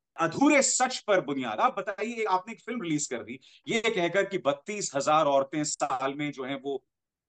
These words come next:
आईएसआईएस के पास चली गई। आपका पंचलाइन इतना शॉकिंग, इतना प्रोवोकेटिव था, जनता वहां देखने चली गई। अब आपने अदालत में जाकर फिर उसको बत्तीस हजार को तीन कर दिया। But the damage was already done।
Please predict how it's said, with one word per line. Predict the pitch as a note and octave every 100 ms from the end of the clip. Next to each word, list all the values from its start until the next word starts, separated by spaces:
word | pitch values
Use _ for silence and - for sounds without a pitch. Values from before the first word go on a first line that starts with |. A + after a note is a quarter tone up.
| _ -
आईएसआईएस | B2 D3 F#3+ G3 F#3+
के | F#3+
पास | F3 E3+ -
चली | D#3
गई। | D3+ D3 _ -
आपका | F3 - A#3+
पंचलाइन | A3+ G#3 C4 C4 C4+ C4 A#3
इतना | A#3 G#3+ G#3
शॉकिंग, | - F3+ D#3+ G3 F3+
इतना | E3 E3+ E3+
प्रोवोकेटिव | D3+ D3+ C#3 D3+ F3 E3+
था, | - D3+ D3+ - _ -
जनता | - - D3
वहां | C#3+ D3+
देखने | D3 F#3
चली | F#3 G#3
गई। | G#3+ A3 G#3 - -
अब | E3
आपने | E3+ F#3 G#3
अदालत | E3+ D3+ F#3 A3 G3
में | E3+
जाकर | D#3 D#3 F#3+
फिर | F3+
उसको | E3 -
बत्तीस | D#3 _ - - F#3+
हजार | D#3+ D#3
को | D#3
तीन | D3 G#3 A3
कर | G#3+ F#3
दिया। | E3+ D3 - _ _ _ _ _ _ _ -
But | C#3
the | E3
damage | D#3+ F#3 E3
was | D3+ C3
already | B2+ C3 C3
done। | G#3 B3+